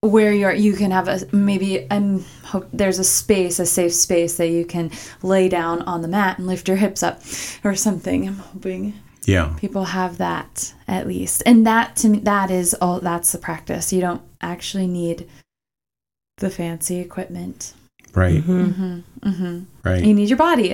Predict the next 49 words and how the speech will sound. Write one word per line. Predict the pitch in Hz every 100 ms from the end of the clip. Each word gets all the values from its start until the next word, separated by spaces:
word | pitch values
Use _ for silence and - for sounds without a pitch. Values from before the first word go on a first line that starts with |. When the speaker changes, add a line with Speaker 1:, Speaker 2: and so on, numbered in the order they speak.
| -
Speaker 1:
which | 233 285
is | 415
actually | 240 185 - 180
fancy, | 180 185 170 170 180
no? | 196 247
<laughs> | 381 427 392
Speaker 2:
It | 104
is. | 123 214
Speaker 3:
It | 233 330 381
is. | -
Speaker 1:
<laughs> | 740 719 508
You | 427 392 -
need, | 339 339
Speaker 2:
Yeah, | 640 554
it's | 381
Speaker 1:
you | 320
Speaker 2:
really | 311 311
Speaker 1:
need |
your | 294 294
Speaker 2:
fancy. | 294 262 196 196
Speaker 1:
body. | 381 466 415 -
That's | 240 240 -
good. | 220 202 285 -
<laughs> | - 349 339 320 302 - 277
Speaker 2:
So | 262 139 135
where, | 139 123 139 - 117
where | 127
do | 151
you |
think | 131 135
this | 117 113
leads | 110 95
you? | 98 87 73 -
Where | 101 104
do |
you, | 107 104
where | - 101
do | 98
you | 92 90
end | 85 85
up, | 87 - 87
um, | 85 80 87 85
taking? | 87 87 82 82
And | 82
I | 82
know | 82
you've, | 80 85 -
you've, | 95 87 90 95
um, | 90 85 85 90 85